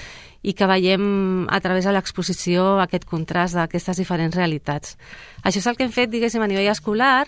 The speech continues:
per, perquè sigui complementari al que ja fem actualment.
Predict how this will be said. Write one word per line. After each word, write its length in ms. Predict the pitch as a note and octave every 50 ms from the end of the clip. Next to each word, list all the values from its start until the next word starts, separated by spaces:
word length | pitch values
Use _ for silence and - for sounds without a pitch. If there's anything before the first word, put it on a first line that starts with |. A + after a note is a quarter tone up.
| - _ -
per, 220 | - G3+ F#3 F3+ F3+
perquè 240 | - F#3 - F#3+ F3+
sigui 200 | - G#3+ G#3 G#3+
complementari 600 | A3+ G3 G#3 G3+ G3+ G3 G3 G#3+ G#3 G#3 A3+ A3
al 80 | G#3
que 140 | - - F#3+
ja 100 | F#3+ F#3
fem 180 | - G3 F#3 G3
actualment. 680 | G3 G3 - - F3+ E3+ E3 E3 E3 D#3+ D#3 D#3 D#3